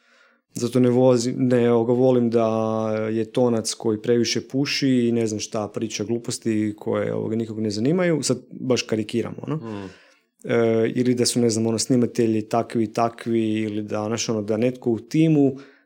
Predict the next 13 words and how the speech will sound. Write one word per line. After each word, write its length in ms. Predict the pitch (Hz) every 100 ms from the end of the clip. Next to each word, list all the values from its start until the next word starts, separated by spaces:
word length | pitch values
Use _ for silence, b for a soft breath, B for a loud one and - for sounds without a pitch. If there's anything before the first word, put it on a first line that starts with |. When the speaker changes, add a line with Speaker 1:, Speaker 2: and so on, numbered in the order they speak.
| B
Speaker 1:
pokazuje 640 | 131 - 139 131 123 123 123
da 520 | 120 120 117 117 113 110 143 -
zapravo 440 | - 120 - 123 120
tu 200 | 120 139
ne 100 | 117
želi 240 | 107 117
bit. 320 | 110 113 - - - - b b b b b b -
I 100 | -
koliko 320 | 123 113 117
god 360 | 120 175 175
to 400 | - 165 156 147 -
zvučalo 920 | 123 156 - 135 123 117 113 110 - _ _ _ _ _ _ _ _ _
kao, 640 | - 113 110 110 104 107